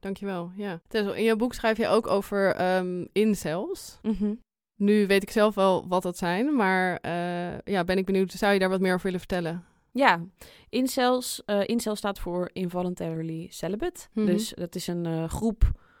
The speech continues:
Speaker 2: mannen eigenlijk die, eh, geen seks hebben en dat niet willen, daar niet blij mee zijn. Ehm,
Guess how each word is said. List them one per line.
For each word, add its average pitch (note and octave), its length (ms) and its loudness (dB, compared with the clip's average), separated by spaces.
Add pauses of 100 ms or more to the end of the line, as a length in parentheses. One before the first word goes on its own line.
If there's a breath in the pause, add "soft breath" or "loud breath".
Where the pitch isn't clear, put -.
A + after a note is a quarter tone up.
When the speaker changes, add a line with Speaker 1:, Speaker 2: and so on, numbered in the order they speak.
(140 soft breath)
Speaker 2:
mannen G#3+ 340 0 (160)
eigenlijk A3 520 -4
die, F#3+ 520 -2
eh, E3+ 260 -6
geen G#3 220 -4
seks - 280 -6
hebben G3+ 300 -4
en E3+ 220 -6
dat E3 160 -8
niet E3+ 300 -6
willen, E3 340 -4
daar F3+ 100 -8
niet E3+ 120 -6
blij D#3 160 -6
mee E3 120 -6
zijn. A3+ 280 -8 (680 loud breath)
Ehm, E3+ 800 -2